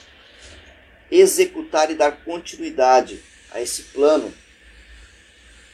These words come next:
do Pai revelado na pessoa de Jesus e agora em você, pela pessoa do Espírito Santo, que habita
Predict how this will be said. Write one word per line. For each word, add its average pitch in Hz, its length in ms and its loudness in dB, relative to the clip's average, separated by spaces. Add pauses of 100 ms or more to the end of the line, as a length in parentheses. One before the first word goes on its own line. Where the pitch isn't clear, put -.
(140)
do 135 80 -6
Pai 131 460 0 (200)
revelado 123 600 2
na 110 140 -12
pessoa - 340 -12
de 98 80 -16
Jesus 107 580 -10 (240)
e 113 120 0
agora 123 420 2
em 156 140 -10
você, 127 520 -6 (380)
pela 131 220 2
pessoa 131 400 -6
do 147 100 -6
Espírito - 400 -10
Santo, 120 400 -6 (420)
que 123 80 -4
habita 170 640 -4